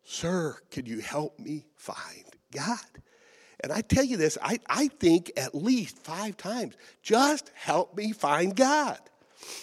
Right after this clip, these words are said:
We went over the plan of salvation in the back. And he goes over it. It took us some time, and we talked about it. So he said, "Well, am I a believer now?" And I said,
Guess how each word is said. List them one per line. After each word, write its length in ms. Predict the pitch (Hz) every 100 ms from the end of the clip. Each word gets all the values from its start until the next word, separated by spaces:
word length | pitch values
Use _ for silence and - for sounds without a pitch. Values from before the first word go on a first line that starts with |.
| - _ _ _ _ _ _ _ _ _ _ _ _ - - _ _ _ _ _ _ _ _ -
We 100 | 117
went 200 | 120 131
over 160 | 139
the 80 | 107
plan 260 | - 117 110
of 80 | -
salvation 560 | - 92 87 - -
in 60 | -
the 80 | 101
back. 400 | 78 - - - _ _ _ _ _ _ _ _ _ _ _ _ _ _ _ _ _ _ _ _ _ _ _ -
And 80 | 82
he 300 | 113 127 _
goes 220 | 120 123
over 260 | 90 98 113
it. 80 | 135
It 160 | -
took 280 | - 151 -
us 80 | -
some 160 | -
time, 420 | - - 92 117 143
and 180 | - - _ _
we 260 | 95 123 - -
talked 300 | - 92 -
about 240 | 85 85
it. 140 | 113 - _ _ _ _ _ _
So 180 | - 151
he 60 |
said, 260 | 131 165 143 _
"Well, 200 | 131 135
am 160 | 131 120
I 120 | 143
a 140 | 190 131
believer 500 | 117 123 185 196 180
now?" 320 | 175 180 170 _ _
And 120 | 135
I 120 | 131 120
said, 240 | -